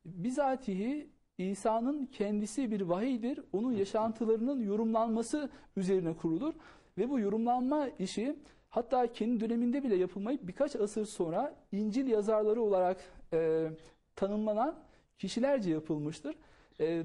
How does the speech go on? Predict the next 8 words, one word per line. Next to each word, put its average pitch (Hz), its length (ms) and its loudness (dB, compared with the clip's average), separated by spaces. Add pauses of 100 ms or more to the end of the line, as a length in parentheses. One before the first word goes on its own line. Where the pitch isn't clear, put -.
dolayısıyla 247 760 0 (340)
temel 254 440 0 (140)
karakteristiği, 208 920 -2 (300)
e, 160 240 0 (160)
daha 226 240 2
sahihliği 208 800 0
ve 233 40 0
otantikliği 202 880 -2